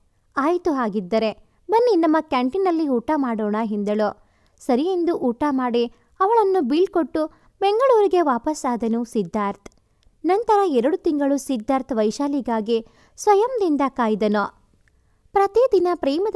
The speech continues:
ಹಕ್ಕಿಗಳಂತೆ ಕರೆ ಮಾಡಿ ಮಾತನಾಡಿಕೊಳ್ಳುತ್ತಿದ್ದರು. ವೈಶಾಲಿ ಮತ್ತು ಸಿದ್ಧಾರ್ಥ್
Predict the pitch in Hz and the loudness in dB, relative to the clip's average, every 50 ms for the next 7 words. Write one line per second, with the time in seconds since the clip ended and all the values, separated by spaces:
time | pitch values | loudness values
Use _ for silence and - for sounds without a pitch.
0 | 370 330 240 - - 370 349 359 339 302 285 269 - 294 294 - - 247 226 247 | -2 -4 -4 -4 -6 -4 0 0 0 0 0 -2 -2 -4 -4 -4 -4 -4 -4 -2
1 | 277 269 254 247 233 220 247 247 233 220 208 208 - 285 285 254 240 220 226 - | -2 -2 -2 -2 -2 -2 -2 -2 -2 -2 -2 -2 -4 -4 -4 -2 -4 -4 -4 -2
2 | 226 214 214 208 208 - 220 208 170 165 208 202 196 202 208 202 _ _ _ _ | -2 0 0 -2 -4 -4 -6 -6 -4 -4 -4 -2 -2 -2 -4 -4 _ _ _ _
3 | _ _ _ _ _ _ _ - 381 403 415 392 480 508 508 480 494 440 381 349 | _ _ _ _ _ _ _ 0 0 0 2 2 2 2 2 2 2 0 0 -2
4 | - - 339 330 - - 302 254 226 - 302 311 302 - - | -2 -2 -4 -2 -2 -4 -4 -4 -2 -2 -2 -2 -2 -4 -10